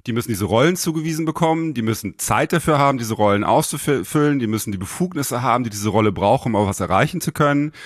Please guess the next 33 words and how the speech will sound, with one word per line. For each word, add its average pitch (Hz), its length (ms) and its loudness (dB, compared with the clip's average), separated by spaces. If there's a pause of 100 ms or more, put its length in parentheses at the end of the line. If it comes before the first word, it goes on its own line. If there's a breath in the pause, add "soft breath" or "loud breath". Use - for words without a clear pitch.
(260 loud breath)
in 117 100 0
einer 117 60 2
bestimmten 117 340 0
Zeit. 143 640 0
Äh, 110 160 2
und 107 380 0
das 117 260 -2
ist - 240 -2
eine 131 160 2
Organisationsfrage. 123 1120 0
So, 92 200 -2
also 98 340 0
ist - 120 -4
natürlich, 135 360 0
die 117 80 -2
Nachhaltigkeitsziele 113 880 0
stehen 110 260 2
da 92 120 4
am 90 100 0
Anfang, 117 500 0 (260 loud breath)
aber - 140 -6
die - 160 -4
Umsetzung, 104 840 0
also 92 120 -4
die 98 160 -2
Operationalisierung 123 1080 2
dieser 95 260 0
Ziele, 90 320 -6
die 131 140 -6
funktioniert 110 500 -2
immer 151 240 4
über 101 280 2
Organisation. 90 840 -4